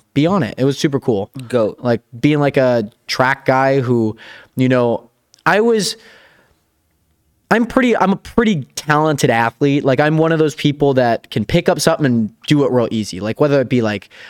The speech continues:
Speaker 1: uh, pickleball, badminton, bowling, you know, like, it,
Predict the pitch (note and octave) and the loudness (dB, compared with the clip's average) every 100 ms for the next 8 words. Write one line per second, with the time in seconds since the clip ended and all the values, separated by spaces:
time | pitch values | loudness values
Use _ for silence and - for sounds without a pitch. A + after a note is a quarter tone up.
0 | - - - F3 F3+ D#3 D#3 D3 C3+ D3+ | -8 -6 -2 0 0 2 0 0 0 2
1 | D#3 D3 D3 D3 C#3 C#3 A#2 B2+ C#3+ D3+ | 2 2 0 0 0 0 0 0 2 2
2 | C#3 C3+ C3 B2+ - - - - A#2+ A2+ | 2 0 0 -4 -12 -20 -18 -6 -2 0
3 | A#2 A2 - C#3+ - | 0 -2 0 -2 -2